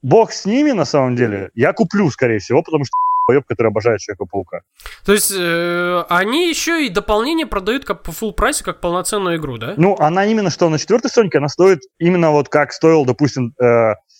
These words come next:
Speaker 1: отдельная игра, помнишь, про двух женщин, Uncharted? Она ж тоже, типа, была отдельной игрой, но, но небольшой, типа, да?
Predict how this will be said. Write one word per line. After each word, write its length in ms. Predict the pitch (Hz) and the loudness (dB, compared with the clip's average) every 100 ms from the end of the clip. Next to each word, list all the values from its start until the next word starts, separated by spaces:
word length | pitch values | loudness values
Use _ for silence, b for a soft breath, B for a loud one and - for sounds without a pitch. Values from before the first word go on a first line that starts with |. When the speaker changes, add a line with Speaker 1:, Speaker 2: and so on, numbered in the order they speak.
| b | b
Speaker 1:
отдельная 480 | 135 135 175 151 139 | -2 2 2 2 0
игра, 200 | 135 208 | 2 2
помнишь, 280 | 202 214 - | 2 -2 -2
про 120 | 135 | -2
двух 200 | 131 110 | 0 2
женщин, 540 | 139 175 - 127 107 - _ 104 | 0 0 -4 -6 -6 -10 _ -6
Uncharted? 460 | 135 131 135 - - _ _ _ _ - | -6 -2 -2 -4 -14 _ _ _ _ -2
Она 140 | 156 | -2
ж 60 | - | 2
тоже, 240 | 294 233 | 2 2
типа, 180 | - 160 | -2 0
была 200 | 147 147 | 2 2
отдельной 300 | 139 175 147 | 2 0 0
игрой, 200 | 175 262 | 0 0
но, 300 | 190 185 165 _ | 2 0 -2 _
но 160 | 139 180 | 0 0
небольшой, 520 | 160 139 110 98 82 _ _ | 2 0 -2 -8 -8 _ _
типа, 140 | - _ | -20 _
да? 240 | 90 147 | -4 -4